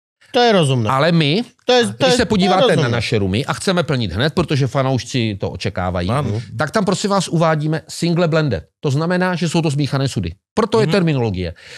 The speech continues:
Speaker 2: Takže ty víš, že ano, že ty sudy byly slité, jo?
Speaker 1: Mhm.
Speaker 2: A právě, že to, eh, proč my i máme jako vyšší cenu, myslím si, že máme velký úspěch a fanoušky, je ta naše transparentnost. My v ničem prostě nelžeme, jo?
Speaker 3: Mhm.
Speaker 2: Tak, jak to je, jak vám to i dneska říkám, že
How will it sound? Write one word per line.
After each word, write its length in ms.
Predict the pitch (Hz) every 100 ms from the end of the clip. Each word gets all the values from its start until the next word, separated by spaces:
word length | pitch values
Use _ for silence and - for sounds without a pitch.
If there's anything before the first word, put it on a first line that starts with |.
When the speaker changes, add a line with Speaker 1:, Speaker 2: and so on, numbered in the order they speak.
| -
Speaker 2:
Takže 240 | 214 202
ty 120 | 226
víš, 420 | 151 117 120 170 -
že 140 | 117
ano, 280 | - 160 208
že 120 | 185
ty 120 | 156
sudy 220 | 123 165 151
byly 160 | 143
slité, 400 | 127 120 98 78 -
jo? 160 | 147 202 117
Speaker 1:
Mhm. 160 | 110 104
Speaker 2:
A 80 | 117
právě, 400 | 98 214 214 160
že 160 | 101 - _
to, 240 | - 233 85 - _ - _ -
eh, 180 | 131 117
proč 260 | 147 147
my 160 | 170 170
i 120 | 151
máme 240 | 151 135 120
jako 160 | 110
vyšší 280 | 123 180 202
cenu, 360 | - 127 107 98
myslím 300 | 143 127 151
si, 120 | 127
že 120 | 123
máme 240 | 131 117 110
velký 300 | 139 180 190
úspěch 360 | 139 - 113
a 60 | -
fanoušky, 520 | 110 101 92 - 117 120 - - -
je 160 | 151
ta 160 | 139 175
naše 260 | 151 -
transparentnost. 840 | 160 120 139 135 120 92 - - - -
My 140 | 143
v 40 |
ničem 320 | 135 170 185 147
prostě 280 | 139 -
nelžeme, 560 | 123 107 117 120 120 78
jo? 160 | 113 117
Speaker 3:
Mhm. 100 | 170 - - -
Speaker 2:
Tak, 200 | 165 160
jak 140 | 196
to 140 | -
je, 120 | 110 139
jak 180 | 147
vám 160 | 123 143
to 120 | -
i 40 | 127
dneska 280 | 139 - 117
říkám, 340 | 120 117 139
že 100 | 120